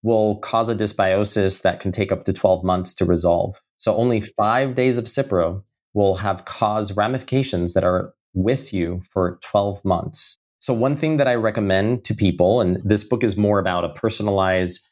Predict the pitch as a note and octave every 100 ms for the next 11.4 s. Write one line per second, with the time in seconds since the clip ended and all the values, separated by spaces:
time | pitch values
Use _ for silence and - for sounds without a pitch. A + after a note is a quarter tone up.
0 | _ - A2+ G#2+ A2 G2+ F#2+ G2 F#2 G#2+
1 | F#2+ F#2+ F#2 F#2+ G#2 G#2+ G2+ F#2 F#2 _
2 | _ - A2+ C#3+ A2+ A#2+ A2 F#2 F#2 F#2+
3 | C3+ C3+ C3+ C3 B2+ C#3+ C#3+ C#3+ C#3 C3+
4 | C3 - E3 - A2 G2 G#2 G2+ F#2+ -
5 | G#2 G2+ G2 - G2+ F#2+ F#2 F2+ - G2
6 | - G2 - F#2 A2 A2+ C3+ - _ _
7 | - A2+ - A2+ B2 B2 C3 C3 A2+ G2+
8 | G2 G2 F#2+ - G2+ B2+ C#3+ C#3+ C#3+ C3+
9 | C3+ C3 - _ _ - G#2 G#2 D3+ D3+
10 | B2 G2+ G2 F#2+ F#2 G#2 F#2+ G2+ G#2 C#3+
11 | E3+ F3 - -